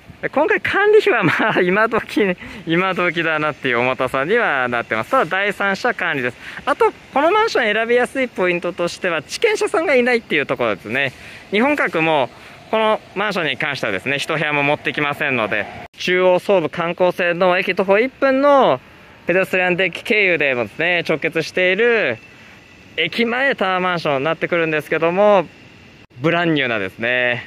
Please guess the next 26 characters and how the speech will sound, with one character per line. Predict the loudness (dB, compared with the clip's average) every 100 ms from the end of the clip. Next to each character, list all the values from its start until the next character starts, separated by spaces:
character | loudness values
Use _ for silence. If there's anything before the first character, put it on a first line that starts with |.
| -16 -20 -20 -20 -20 -12
地 | -4
権 | 0 0
者 | 0
さ | 0 0
ん | 2
な | 0
し | -2 -2
の | -4 -4
も | -4 -2
の | 0
と | -2
な | -2
り | -2
ま | -4
す。 | -8 -14 -20 -12
で、 | -4
こ | -4 0
ち |
ら、 | 0 0 -2 -18 -20 -20 -20 -4
日 | 0
本 | 2 2 0
各 | 0 0
の | 0 -4 -10
看 | -6 -2 0
板 | -2
が | 0 -2